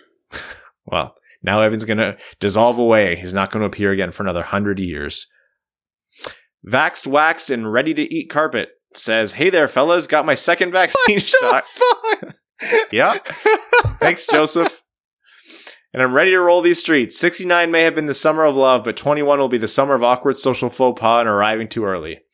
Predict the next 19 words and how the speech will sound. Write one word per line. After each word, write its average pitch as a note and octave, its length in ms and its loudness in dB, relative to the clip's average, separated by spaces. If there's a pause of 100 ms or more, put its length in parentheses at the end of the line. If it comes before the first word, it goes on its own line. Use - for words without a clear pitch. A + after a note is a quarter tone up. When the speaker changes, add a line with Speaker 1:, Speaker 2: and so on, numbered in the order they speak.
(460)
Speaker 2:
Speaking F3 280 -2
on E3+ 80 4
today's D#3+ 320 2
theme D#3+ 160 2
of C#3+ 80 2
arriving C#3+ 340 2
too C3+ 160 -4
early, C3 280 2
is A#2+ 100 -4
it B2+ 100 -6
possible B2 380 0
that A#2+ 140 -10
the A#2 100 -6
Red A2 180 0
Wings A2 220 -8
rebuild G#2 340 -4
may G2 160 -6
do A2 200 -4
that? A2+ 340 2